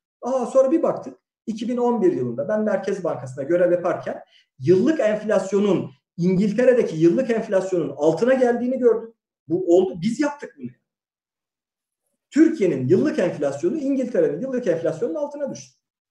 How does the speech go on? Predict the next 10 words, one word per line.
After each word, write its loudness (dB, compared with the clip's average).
Yani -2
açıp -4
bakabilirsiniz, 0
veriler 2
orada, -2
Nisan -4
iki -8
bin -6
on 4
bir. -12